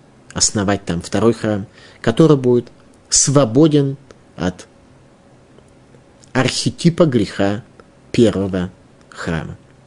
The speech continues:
Повторим пятую главу в завершении лекции. И снова поднял я глаза мои и увидел, И вот свиток летящий. Этот свиток покидает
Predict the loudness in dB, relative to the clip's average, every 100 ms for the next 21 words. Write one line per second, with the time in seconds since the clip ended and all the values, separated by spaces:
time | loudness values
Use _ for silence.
0 | _ _ _ _ _ _ _ _ _ _
1 | _ _ _ _ _ _ _ _ _ _
2 | _ _ _ _ _ _ -12 0 4 4
3 | 2 0 2 2 2 0 -2 -4 _ -8
4 | -2 -2 0 -2 -2 -2 -6 -8 -10 -10
5 | -18 _ _ _ _ _ _ -2 0 4
6 | 6 6 6 4 6 4 4 4 2 2
7 | 0 0 0 0 0 0 -2 -6 _ _
8 | _ _ _ _ _ -20 -14 2 4 6
9 | 4 2 0 0 0 -2 -2 -4 -4 -6
10 | -6 -8 -10 -20 _ _ _ _ _ _
11 | _ -6 -4 0 0 -2 -8 -18 -20 _
12 | _ _ _ _ -20 _ _ _ _ -4
13 | -2 0 0 2 2 2 -4